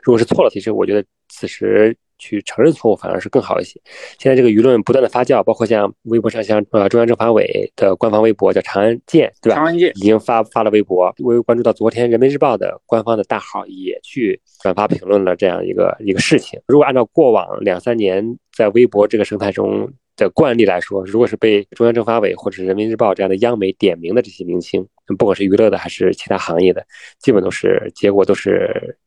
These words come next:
Speaker 1: 殊途同归，都是凉凉。那我觉得张继科这件事儿，可能如果是涉及到法律的，触犯法律的话，即便是他没有触犯法律，他也，这个人设也已经彻底崩塌了。那他后续的系列问题，对吧？大家也看到各种代言已经跟他终止合作，一些涉及到他的形象的一些物料也被撤下来。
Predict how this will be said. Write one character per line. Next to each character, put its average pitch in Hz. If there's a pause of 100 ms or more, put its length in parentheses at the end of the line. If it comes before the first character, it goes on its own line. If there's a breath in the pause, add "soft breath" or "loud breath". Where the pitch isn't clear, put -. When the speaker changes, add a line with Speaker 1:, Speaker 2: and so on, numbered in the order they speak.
(160)
Speaker 1:
殊 117
途 101
同 95
归， 104
都 107
是 98
凉 98
凉。 101
那 98
我 101
觉 98
得 101 (400 loud breath)
张 110
继 101
科 117
这 110
件 95
事 104
儿， 95
可 -
能 95 (240)
如 110
果 113
是 98
涉 113
及 110
到 107
法 92
律 90
的， -
触 113
犯 101
法 90
律 95
的 92
话， -
即 117
便 151
是 123
他 117
没 107
有 165
触 -
犯 95
法 80
律， - (380)
他 104
也， 101 (180)
这 -
个 101
人 90
设 104
也 95
已 -
经 -
彻 -
底 87
崩 92
塌 -
了。 87
那 98
他 90
后 -
续 -
的 -
系 117
列 107
问 101
题， - (120)
对 -
吧？ -
大 104
家 104
也 95
看 -
到 95
各 113
种 95
代 104
言 95
已 95
经 87
跟 90
他 87
终 107
止 95
合 -
作， 117 (440 soft breath)
一 107
些 101
涉 -
及 107
到 101
他 101
的 -
形 101
象 107
的 104
一 95
些 104
物 113
料 110
也 92
被 98
撤 -
下 95
来。 -